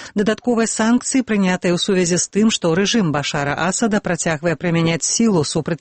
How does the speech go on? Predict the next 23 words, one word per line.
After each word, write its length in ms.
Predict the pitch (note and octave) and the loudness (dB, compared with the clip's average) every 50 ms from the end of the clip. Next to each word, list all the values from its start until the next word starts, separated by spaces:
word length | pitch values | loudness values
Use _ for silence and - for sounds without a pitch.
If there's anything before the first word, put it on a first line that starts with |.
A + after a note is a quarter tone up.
| - - | -2 -2
цывільнага 480 | F#3 D3 D3+ D3 D3 D3+ D#3 C#3+ D#3 | 0 0 2 2 2 2 2 2 2
насельніцтва. 960 | D#3 D3+ C#3 - - F3 D#3+ D3 C#3+ C#3+ C#3 - - - D3 C#3 C3+ B2 A#2+ - _ _ - - - - - - - - - | 2 0 0 0 0 0 0 2 2 0 0 -2 -6 -4 -4 -4 -4 -4 -8 -12 _ _ -20 -20 -18 -18 -16 -18 -16 -8 -2
У 160 | A#3 A#3+ - | 0 0 2
Еўразвязе 720 | - A3+ B3 C4 C#4 C#4 B3+ A#3 G#3 G3+ F#3+ G3 G#3+ A#3+ | 2 2 2 2 0 0 0 0 2 2 2 2 0 0
ўводзіцца 800 | A3+ - F#3 F3 E3+ G3 F#3+ F3+ F#3+ - - - G3+ F3+ D#3+ E3+ | 0 0 -2 -2 0 0 0 0 -2 -2 -2 -2 0 0 0 0
забарона 640 | D3 F3+ G3 F3 F#3 F#3 F3+ A3 B3 A#3+ G3+ E3+ D#3 | 0 0 0 0 0 0 2 4 4 4 2 2 0
на 140 | D#3 D3+ D3 | -2 -2 -2
гандаль 320 | D#3+ D#3+ D3+ D#3 D3+ D3 C#3 | -2 -2 0 0 0 0 -2
золатам, 560 | B2+ C3+ D#3 F3+ G#3 A3+ A#3 - A#3 A3+ A3+ | 0 0 2 2 2 2 0 0 2 0 0
каштоўнымі 560 | - E3+ D3+ - - E3 D#3 D#3 D#3 D3+ D3 D3 C#3+ C#3+ | 2 0 -4 -4 -2 -2 0 2 2 2 2 2 0 0
металамі 480 | - - E3+ F#3 G3 G3+ G3 F#3+ F3 D3 | 0 -2 -2 0 0 2 2 2 0 0
і 160 | - E3 D#3 | -2 -2 0
алмазамі 680 | D3+ D3 D#3 E3+ G3 G#3+ G3+ D3+ D3 C#3+ C#3 C3+ C3 - - - - - | 0 2 2 2 2 2 2 2 2 2 2 2 0 -2 -6 -14 -18 -10
з 80 | E3 | -4
дзяржаўнымі 560 | C#3+ D#3+ D#3 C3+ D#3+ E3 D#3+ D#3+ D#3+ D#3+ D#3 | -2 -2 0 0 0 0 2 2 2 2 0
установамі 560 | D#3 - - F3+ E3 D#3+ E3 D#3 E3 E3 E3+ F3 | 0 -2 -2 -2 0 0 2 2 2 2 2 0
Сірыі. 560 | - - A3+ G#3 E3+ D3+ C#3 B2+ B2 A#2+ A#2+ - - - - - - - - | 0 0 2 2 2 2 0 0 -2 -4 -6 -12 -18 -20 -20 -20 -10 -4 0
Блякуюцца 480 | G#3+ A#3+ - - D4+ D4+ - C#4+ C4 | 0 0 2 2 0 0 0 0 -2
таксама 480 | - G#3+ - - A#3+ A#3 A3+ G#3+ - F3 | -2 -2 -2 0 2 2 2 2 0 -2
аперацыі 560 | - - F3+ F3 E3+ F#3 F#3+ - - A3+ G#3+ | -2 -2 0 0 0 0 -2 -2 0 0 0
з 80 | G3 - | 0 0
сірыйскім 560 | - A3 F#3 D#3 D3 D3 - - F3+ E3+ D#3 _ - | 0 0 0 0 0 -2 -2 -2 -2 -2 -2 _ -6
цэнтрабанкам. 1040 | - - D#3+ C#3+ C#3 C3+ D#3 D3 C#3 D#3+ D#3 D3 C#3 - - D3 C#3 C3+ B2+ A#2+ | -4 -2 0 0 0 0 -2 -2 -2 0 0 0 -2 -2 -2 -2 -2 -2 -4 -6